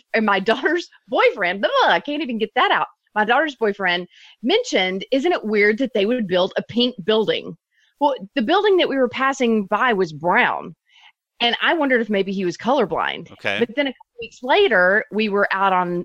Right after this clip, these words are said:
Speaker 1: my dad's boat, and I asked him if I could borrow his sunglasses, and when I put 'em on, everything was pink.
Speaker 2: Oh.
Speaker 1: And it's like, "Oh, okay. That's why he thought that brown building was pink." It's according to what lens you look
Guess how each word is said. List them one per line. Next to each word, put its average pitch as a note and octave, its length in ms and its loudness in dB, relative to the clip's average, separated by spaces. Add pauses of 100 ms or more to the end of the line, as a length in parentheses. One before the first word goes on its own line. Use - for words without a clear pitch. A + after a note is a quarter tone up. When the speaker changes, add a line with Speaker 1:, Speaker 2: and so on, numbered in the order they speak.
Speaker 1:
my F3 140 -4
dad's D3 320 -4
boat, G3 460 2 (300)
and G3 220 -2
I E4+ 160 2
asked G#3 340 0 (120)
him G3 320 2 (240)
if A#3 100 -6
I B3+ 80 2
could B3 160 -4
borrow F3+ 240 2
his A#3 240 -4
sunglasses, E3 800 -2
and A3 100 -2
when G#3 140 0
I F3+ 120 -2
put A#3+ 120 -6
'em G#3 100 -4
on, F#3 500 0 (580)
everything G#3+ 640 -2
was D#3 180 -8
pink. E3+ 360 -10
Speaker 2:
Oh. C3 580 -4
Speaker 1:
And G#3 100 0
it's G#3+ 140 -2
like, G#3+ 220 -2 (120)
"Oh, C#4 560 2 (220)
okay. F#3 460 -6 (580)
That's C4+ 340 -2
why A#3+ 220 -6
he A3 160 -12
thought F#3+ 280 -8
that E3+ 160 -6
brown F3 260 -6
building D#3+ 280 -10
was D3+ 160 -14
pink." F#3 300 -14 (460)
It's B3+ 160 -6
according D#4 400 -8
to E4 80 -6
what B3 180 -4
lens A#3 600 -6
you G3 180 -12
look A3+ 180 -8